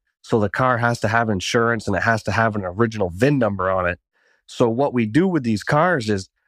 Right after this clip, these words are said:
we get an original running car and we strip it down. We take probably about four hundred pounds out of it after we're done cutting the sheet metal that's not needed anymore.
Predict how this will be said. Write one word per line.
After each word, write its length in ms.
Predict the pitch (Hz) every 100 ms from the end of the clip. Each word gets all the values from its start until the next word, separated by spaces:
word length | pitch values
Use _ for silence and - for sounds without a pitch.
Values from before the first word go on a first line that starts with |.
| _
we 100 | 123
get 160 | 127 143
an 120 | 120
original 580 | 104 107 151 160 175 139
running 380 | 123 143 151 120
car 460 | - 117 92 85 - _ _ _ _
and 140 | 104 110
we 100 | 98
strip 400 | - - 160 151
it 100 | -
down. 340 | 131 127 123
We 120 | 110
take 260 | 101 143 -
probably 300 | 143 135 131
about 260 | 117 113 107
four 300 | - 143 147
hundred 320 | 147 147 107
pounds 460 | - 135 131 131 113
out 160 | 98
of 100 | 95
it 60 | 104
after 320 | 104 120 117
we're 100 | 104
done 260 | 98 113 104
cutting 460 | - 120 117 101 - _ _ _
the 120 | 92 107
sheet 260 | - 151
metal 240 | 123 120 113
that's 240 | 110 -
not 220 | 123 131
needed 320 | 127 131 117 107
anymore. 540 | 101 98 101 110 113